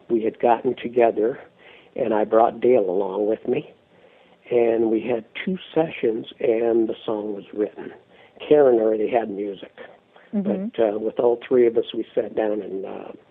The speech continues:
Speaker 1: uh, worked on the lyrics. And when you do that, you wanna get your lines in as a, a, a, a lyricist. So we, uh,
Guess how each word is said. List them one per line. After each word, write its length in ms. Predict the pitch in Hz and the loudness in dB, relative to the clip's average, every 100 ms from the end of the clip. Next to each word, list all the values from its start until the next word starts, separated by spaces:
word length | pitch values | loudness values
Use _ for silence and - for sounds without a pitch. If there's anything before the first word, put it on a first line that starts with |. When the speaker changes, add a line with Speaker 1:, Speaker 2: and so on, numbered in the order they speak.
| _ - - _ | _ -20 -20 _
Speaker 1:
uh, 240 | - 110 98 | -14 -10 -4
worked 320 | 127 120 - | 2 2 2
on 160 | 107 104 | 0 0
the 60 | |
lyrics. 400 | 101 101 104 110 - | -2 -2 -2 -6 -8
And 800 | 104 107 101 104 104 107 107 117 - _ | -6 -4 -4 -4 -4 -6 -8 -10 -20 _
when 260 | 120 117 | -2 0
you 100 | 113 | 0
do 260 | 110 139 170 | -2 -4 0
that, 400 | 135 113 107 - _ | 2 2 0 -8 _
you 460 | 113 110 110 110 107 - - - _ _ | -8 -4 -2 -4 -6 -12 -20 -20 _ _
wanna 420 | 131 131 127 131 | 0 4 6 6
get 220 | 127 123 | 4 2
your 300 | 135 120 117 | 4 2 2
lines 420 | 117 120 123 110 | 2 2 2 -2
in 300 | 107 104 95 - - - | -4 -10 -10 -12 -14 -10
as 160 | 110 | -6
a, 40 | 113 | -6
a, 760 | 101 - - 107 95 135 107 95 - _ _ - | -8 -10 -12 -12 -12 -12 -14 -14 -20 _ _ -8
a, 60 | |
a 20 | 117 | -4
lyricist. 640 | 113 113 113 - 127 - _ - - - - _ | 0 0 0 -2 -6 -6 _ -20 -20 -20 -20 _
So 160 | 127 117 | 2 2
we, 420 | 113 120 120 117 | 4 2 2 2
uh, 280 | 117 113 110 | 2 0 -6